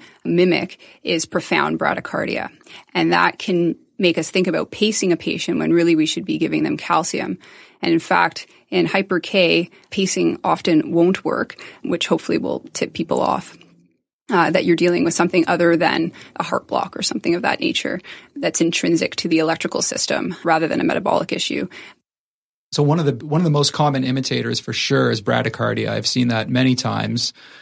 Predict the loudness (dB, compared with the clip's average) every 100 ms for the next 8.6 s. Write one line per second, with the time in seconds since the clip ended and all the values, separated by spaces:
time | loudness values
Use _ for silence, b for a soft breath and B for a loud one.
0 | B _ -6 -4 -2 -2 0 0 0 2
1 | 2 2 2 2 2 2 -2 -4 -2 -2
2 | 0 2 2 2 0 -2 -2 -4 -6 -10
3 | -6 -4 -2 -2 -2 -2 -2 -4 -4 -4
4 | -2 0 2 2 2 2 0 -4 b b
5 | b _ -4 0 -2 -2 -4 -2 -2 -2
6 | -4 -4 0 0 2 2 2 0 -4 -6
7 | -6 -6 -4 -2 -2 -2 -4 -10 -8 -6
8 | -6 -2 0 2 0